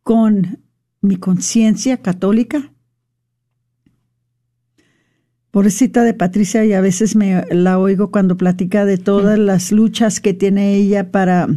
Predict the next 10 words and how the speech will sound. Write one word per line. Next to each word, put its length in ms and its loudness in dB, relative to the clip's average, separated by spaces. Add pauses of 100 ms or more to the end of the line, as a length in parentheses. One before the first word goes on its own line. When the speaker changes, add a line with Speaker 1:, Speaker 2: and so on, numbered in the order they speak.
(280)
Speaker 1:
instruir 800 0 (1600)
personas 600 -2
que 180 -2
hacen 260 -2
comentarios, 1000 -2 (120)
y 380 0
no 240 2
es 180 -4
tan 200 0
difícil, 840 -4